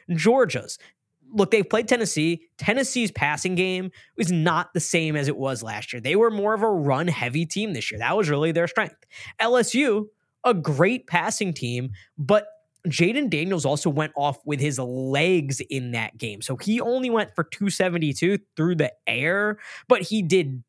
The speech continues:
damage with his legs. I think there's a chance that Carson Beck in this Georgia offense goes off through the air. And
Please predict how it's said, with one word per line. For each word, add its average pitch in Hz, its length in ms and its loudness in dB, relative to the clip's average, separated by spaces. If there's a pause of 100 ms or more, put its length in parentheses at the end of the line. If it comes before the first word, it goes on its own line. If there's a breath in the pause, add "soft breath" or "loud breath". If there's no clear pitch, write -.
damage 151 640 -2 (240 soft breath)
with 151 320 0
his 139 480 -2
legs. 131 540 -4 (480 loud breath)
I 190 320 2
think 240 420 -4
there's 196 220 0
a 190 80 -2
chance 143 580 -6 (1300)
that 143 300 2 (180)
Carson 185 380 0
Beck 151 220 0
in 175 60 0
this 170 160 0
Georgia 156 380 -2
offense 160 480 -4 (280 loud breath)
goes 165 300 2 (280)
off 156 440 2 (260)
through 151 640 2
the 139 200 -4 (120)
air. 117 460 -2 (360 loud breath)
And 151 460 -2